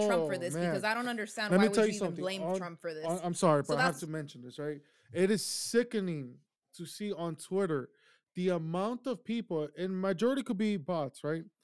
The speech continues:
Speaker 2: But it doesn't seem like a lot of them are.
Speaker 1: Mm.
Speaker 2: The, the amount of people that are like, "Republicans are backing Russia. Republicans are backing Putin. Uh, Trump
Speaker 1: Yeah.
Speaker 2: is sucking, r-, you know, uh, Putin's cock," and all this other stuff. I'm like,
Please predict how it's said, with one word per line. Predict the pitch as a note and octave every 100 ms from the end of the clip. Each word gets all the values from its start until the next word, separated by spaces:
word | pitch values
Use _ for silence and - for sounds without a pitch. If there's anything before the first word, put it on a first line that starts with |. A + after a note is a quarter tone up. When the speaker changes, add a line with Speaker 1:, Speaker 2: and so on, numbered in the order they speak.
| _ _ _ -
Speaker 2:
But | E3+ F3
it | F3
doesn't | B3+ B3+
seem | - C4 B3
like | G3+
a | G3+
lot | G3 G3
of | F#3+
them | F#3
are. | A3+ A#3 C#3+ -
Speaker 1:
Mm. | G3
Speaker 2:
The, | G3 F#3 E3
the | F#3+
amount | F3+ G3 B3 D4
of | -
people | - B3+ C#4 G3 E3+
that | F3
are | E3
like, | D#3 C#3+ _ _ _
"Republicans | E3+ E3+ - C4 G#3 G3+ F3+
are | F3
backing | C#3 G3 G3 F3+ F3 D#3 C#3+ _ _ C#3+
Russia. | F#3+ G#3+ - D3 B2+ C3
Republicans | D#3 - C#4 A#3+ - F3
are | D#3+
backing | C3+ G3 F#3+ F3 D#3 -
Putin. | A3+ F#3+ E3+ D#3 B2+ - _ -
Uh, | D#3+ E3+ -
Trump | C4+ C4+
Speaker 1:
Yeah. | F3+
Speaker 2:
is | F3 -
sucking, | - A3 - G#3 F3+ E3 _ _ _
r-, | D3+ -
you | F3
know, | F3 E3+ D#3
uh, | D#3+
Putin's | D#3 G#3 F3+ -
cock," | - G#3+ F#3 F3+
and | F3+ E3 D#3+
all | G#3 A#3+
this | G#3 F3+
other | G#3+ G3
stuff. | - F#3
I'm | F#3+ F3+
like, | F3